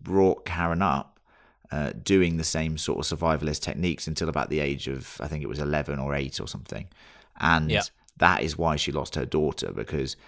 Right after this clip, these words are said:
Speaker 1: she was trying to prepare her for the day in which Michael was released f-, or escaped from the insane asylum, right? Which is an interesting thing, uh, to lose your child for,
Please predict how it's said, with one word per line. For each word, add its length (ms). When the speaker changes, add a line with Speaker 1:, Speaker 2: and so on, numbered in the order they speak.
Speaker 1:
she 160
was 140
trying 320
to 60
prepare 440
her 220
for 120
the 100
day 580
in 160
which 220
Michael 520
was 380
released 640
f-, 360
or 380
escaped 720
from 540
the 100
insane 340
asylum, 360
right? 240
Which 320
is 300
an 80
interesting 540
thing, 440
uh, 520
to 480
lose 240
your 80
child 300
for, 320